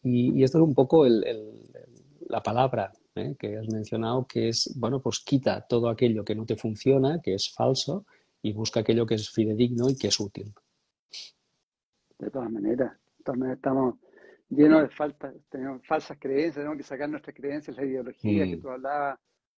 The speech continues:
Speaker 2: los dogmas, tanta cosa que
Speaker 1: Sí.
Speaker 2: nos han metido en la cabeza y que nos hacen vivir ciegos, ¿sabes? <laughs> Como, eh,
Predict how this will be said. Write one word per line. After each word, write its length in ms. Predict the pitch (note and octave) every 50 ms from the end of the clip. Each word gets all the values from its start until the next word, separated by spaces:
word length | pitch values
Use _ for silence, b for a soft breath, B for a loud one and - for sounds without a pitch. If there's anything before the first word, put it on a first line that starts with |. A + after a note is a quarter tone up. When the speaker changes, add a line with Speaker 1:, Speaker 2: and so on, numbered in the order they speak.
| _
Speaker 2:
los 180 | - C3 A#2+ -
dogmas, 680 | B2 C#3 C#3+ D#3+ E3 C#3 C#3 C3+ C3+ B2+ B2+ - - _ _ _ _ _ _ _ _ _ _ _ _ _ _ _
tanta 320 | C#3+ D3 D#3+ D3+ D#3 C#3+
cosa 240 | - D#3 E3 - G#2+
que 80 | G2+ G2
Speaker 1:
Sí. 60 | F#2+
Speaker 2:
nos 160 | F2+ - -
han 80 | D3 D3
metido 320 | C#3 C3 - D3 D#3 D#3+
en 80 | D3+ D3+
la 100 | D3 C3
cabeza 520 | C3 B2+ C3 C3+ D3+ D#3 - - D#3+ D3+
y 60 | C#3
que 80 | C3+ B2+
nos 160 | B2+ C3 C#3+ C#3
hacen 200 | - D#3 C#3+ C#3+
vivir 440 | B2 B2+ B2+ C3 C#3+ D3+ C#3+ C#3 C3 - _
ciegos, 480 | _ _ - D#3+ G3 G3+ D#3 C3+ B2 - _ _ - -
¿sabes? 420 | C#3 C#3 C3+ B2+ B2+ B2 A#2+ B2 - -
<laughs> 180 | D#3 - - _ b b b b b b b b _ _
Como, 640 | - C#3 C#3+ C#3 C#3 C#3 C#3 C#3 C#3 C3+ C3+ B2+ - C#3+ C#3+ - _ _ _
eh, 460 | D3 C#3 C3 C3 B2+ A#2 - D3 -